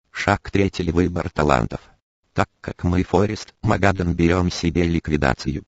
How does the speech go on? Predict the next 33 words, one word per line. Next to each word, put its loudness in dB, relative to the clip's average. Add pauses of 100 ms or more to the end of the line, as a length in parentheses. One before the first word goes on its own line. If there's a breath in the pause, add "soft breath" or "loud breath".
(340)
Самое 0
главное 0
в -20
Форест 0
Магадане — 0 (240)
то 0
что 0
мы 2
не 2
должны 0
качать -2
дерево. -2 (340)
Дальше 0
качают -2
таланты 2
только 0
раки. 0 (440)
Итак, 0 (140)
поскольку 0
мы 2
маг, 2
мы 2
должны 0
быть -4
качками, 0 (180)
ведь -6
маг 2
звучит -2
брутально. 0 (360)
Берем 2
себе 0
любой 0
шмот, 0